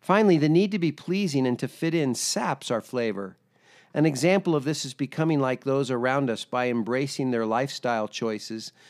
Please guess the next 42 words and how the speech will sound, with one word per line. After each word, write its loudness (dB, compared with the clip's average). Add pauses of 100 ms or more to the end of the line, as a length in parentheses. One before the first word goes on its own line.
(100)
so 0
as 2
to 0
reach 0
them 0
with -2
the -6
gospel. -4 (840)
Unless 4
God -2
specifically -4
calls 0
one 0
to -4
do -2
this, -6 (280)
there 0
is 0
a 2
dangerous 0
reality 0 (260)
that -6
takes -2
over 0
where -2
the 2
unbeliever 2
says -2
to -4
the -4
believer, -4 (340)
"Why -2
should -6
I 4
be 2
like 0
you -2 (220)
if -6
you're 2
just -4
like -2
me?" -2